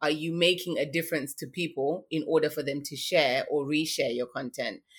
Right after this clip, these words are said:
So I guess you need to be intentional about what kind of information you're putting out there within your reels. Or I guess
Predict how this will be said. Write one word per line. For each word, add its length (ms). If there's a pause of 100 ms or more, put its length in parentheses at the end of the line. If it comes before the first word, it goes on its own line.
(180)
So 280 (140)
I 100
guess 420
you 120
need 220
to 100
be 380 (400)
intentional 720
about 400
what 420
kind 260
of 180 (600)
information 680
you're 140
putting 400
out 240
there 320 (280)
within 300
your 120
reels. 340
Or 280 (100)
I 120
guess 320